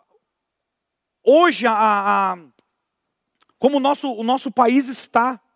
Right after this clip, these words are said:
Em meio a uma pandemia, a gente vê briga política por causa de poder, a gente vê todos esses partidos políticos, eu não sei nem a quantidade de partidos políticos que existem hoje, na briga por poder, pessoas morrendo,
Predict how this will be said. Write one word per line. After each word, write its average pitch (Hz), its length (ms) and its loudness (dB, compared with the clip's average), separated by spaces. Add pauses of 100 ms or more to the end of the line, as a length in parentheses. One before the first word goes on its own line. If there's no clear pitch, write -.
(1300)
Em 220 140 0
meio 254 180 2
a - 20 -4
uma 262 140 2
pandemia, 262 580 -2
a 269 40 0
gente 233 240 -6
vê 254 140 -2
briga 262 420 2
política 254 520 -4
por 269 140 -12
causa 254 260 -2
de 247 80 -10
poder, 262 500 -2
a 233 40 2
gente 226 260 -10
vê 233 420 -2 (800)
todos 254 240 -2
esses 254 320 -4
partidos 254 840 -2
políticos, 233 400 -4
eu 247 80 -6
não 254 120 -4
sei 277 180 -2
nem 285 100 -2
a 302 80 -2
quantidade 254 680 -2
de 202 100 -14
partidos 240 560 -2
políticos 240 400 -6
que - 100 -14
existem 214 440 -8
hoje, 220 320 -4
na 240 100 0
briga 262 400 0
por 277 220 -6
poder, 247 480 -4
pessoas 226 400 -8
morrendo, 269 800 -2